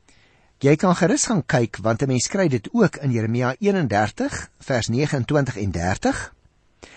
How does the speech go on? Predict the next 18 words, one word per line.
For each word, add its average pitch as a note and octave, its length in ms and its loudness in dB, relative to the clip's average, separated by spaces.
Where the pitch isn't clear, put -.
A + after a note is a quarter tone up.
Maar C3 180 6
nou D#3+ 360 8
word D#3 180 2
die G#2 80 -6
spreekwoord C#3+ 720 0
verwerp. G2+ 680 -2
Die C#3 240 10
Here C4+ 160 6
se F#3+ 180 2
antwoord B2 760 2
op B2 140 -6
die A#2+ 120 -4
spreekwoord B2+ 640 2
is, A#2+ 420 -2
"Dit G#2 400 4
is C#3+ 220 0
die B2+ 160 2
mens A#2+ 500 0